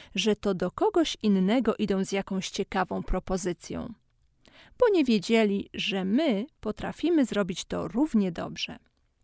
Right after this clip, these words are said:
Wróćmy więc do naszego pudełka. Kiedy na nie patrzymy, widzimy jego opakowanie,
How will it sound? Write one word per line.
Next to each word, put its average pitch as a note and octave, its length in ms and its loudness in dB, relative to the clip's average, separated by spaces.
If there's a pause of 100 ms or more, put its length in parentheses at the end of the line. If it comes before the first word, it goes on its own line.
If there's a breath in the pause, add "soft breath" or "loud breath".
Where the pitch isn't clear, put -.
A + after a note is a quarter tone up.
(1500 soft breath)
Wróćmy F4 480 2
więc C4+ 240 4
do A3 100 6
naszego G3+ 380 2
pudełka. - 580 -6 (800 soft breath)
Kiedy A4 340 2
na E4 100 6
nie C4 160 6
patrzymy, - 720 -6 (340)
widzimy D4 420 4
jego D4+ 280 4
opakowanie, F3+ 800 -4